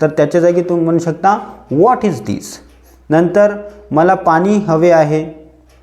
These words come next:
तर त्याच्या जागी तुम्ही म्हणू शकता, "I want water."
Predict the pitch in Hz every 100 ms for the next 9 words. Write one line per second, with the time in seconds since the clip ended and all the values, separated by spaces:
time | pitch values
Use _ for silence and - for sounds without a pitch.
0 | _ _ - _ 180 175 170 175 190 190
1 | 190 190 180 170 165 165 - - 127 117
2 | 139 190 247 - - 165 220 202